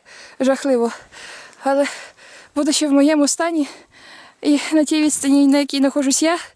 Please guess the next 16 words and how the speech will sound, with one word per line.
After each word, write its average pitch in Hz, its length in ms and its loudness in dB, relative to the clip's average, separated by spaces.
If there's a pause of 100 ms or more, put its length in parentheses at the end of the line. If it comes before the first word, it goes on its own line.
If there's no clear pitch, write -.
(320)
це - 120 -4
виглядає 277 360 2
як 262 120 -2
смерть. - 500 -4
Я 302 140 0
кажу, 311 200 -2
що 277 140 -4
туди 302 240 -4
підійматись 277 720 -2 (600)
з 269 60 -8
моїми 277 340 2
силами 294 360 0
хвилин 285 340 0
п'ятнадцять 285 480 -4
не 269 80 -2
менше. 302 340 -2